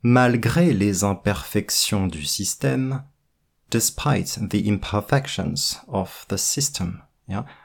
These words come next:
malgré means despite, in spite of something, yeah, it's followed by a noun. Malgré something,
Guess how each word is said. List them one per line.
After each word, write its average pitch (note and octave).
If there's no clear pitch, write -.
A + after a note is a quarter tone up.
malgré A2
means -
despite, -
in G#2
spite G2+
of -
something, F2+
yeah, G2+
it's B2
followed F#2
by F#2+
a G2
noun. F2+
Malgré G2
something, F2